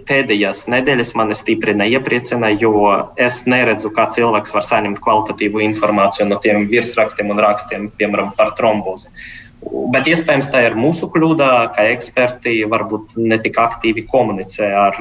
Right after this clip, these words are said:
ar medijiem, un mums nav izveidojis tas dialogs.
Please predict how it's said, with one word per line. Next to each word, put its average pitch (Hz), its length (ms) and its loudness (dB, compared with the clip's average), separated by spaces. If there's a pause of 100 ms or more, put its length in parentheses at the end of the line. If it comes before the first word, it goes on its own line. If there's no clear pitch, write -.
(320)
ar 110 80 0
medijiem, 120 520 2
un 101 80 -2
mums 113 300 0
nav 107 160 4
izveidojis 107 520 -2
tas 104 200 0
dialogs. 107 600 -2